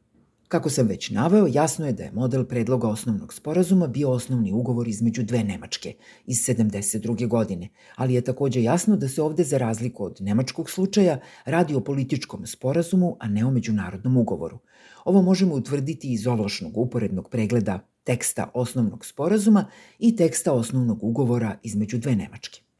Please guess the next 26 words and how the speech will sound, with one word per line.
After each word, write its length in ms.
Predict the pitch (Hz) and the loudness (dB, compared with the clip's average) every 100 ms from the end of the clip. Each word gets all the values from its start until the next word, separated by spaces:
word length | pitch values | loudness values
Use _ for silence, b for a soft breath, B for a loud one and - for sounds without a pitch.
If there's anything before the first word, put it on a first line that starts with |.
| _ _ _ b - | _ _ _ b 2
Svrha 280 | 208 240 202 | 4 6 6
tog 260 | 196 135 | 4 4
ugovora 440 | 160 214 214 220 202 | 2 4 4 4 2
bila 260 | 175 185 | 0 0
je 60 | 175 | 0
normalizacija 1000 | 156 135 139 131 131 127 - 156 127 101 | -2 -2 -2 0 0 -2 -4 -2 -2 -4
odnosa 460 | 113 113 131 - 175 | -6 -2 -2 0 -2
između 400 | 127 117 104 117 | 0 2 2 0
zapadne 520 | 127 113 107 98 95 - | 2 2 0 -4 -4 -2
i 140 | 107 | -4
istočne 540 | 92 - 101 113 101 - | -2 -4 -6 -2 -2 0
Nemačke. 520 | 113 85 78 - - b b b - | -2 -2 -6 -14 -18 b b b -8
Ukratko, 580 | 127 127 117 - 104 - | -4 -2 -4 -4 -8 -6
zapadna 460 | 120 123 104 104 | -2 -2 -2 -2
Nemačka 420 | 101 127 180 - 208 | 0 2 2 2 2
je, 80 | |
uprkos 520 | 139 131 170 120 - - | 2 0 -4 -4 -6 -8
ustavnoj 480 | 123 - 117 107 110 | -8 -4 -2 0 2
obavezi 500 | 131 110 95 - - | 2 2 -4 -8 -8
državnih 440 | 120 120 104 104 | -4 -2 -2 -4
organa 520 | 113 120 120 123 110 - | -6 -2 0 2 0 -4
da 180 | 113 113 | -4 -2
rade 300 | 113 98 101 | 0 0 0
na 140 | 101 | -2
ujedinjenju 680 | 95 101 104 110 127 131 98 | -2 -4 0 4 4 4 2
Nemačke, 520 | 82 131 - 214 | -2 -6 0 0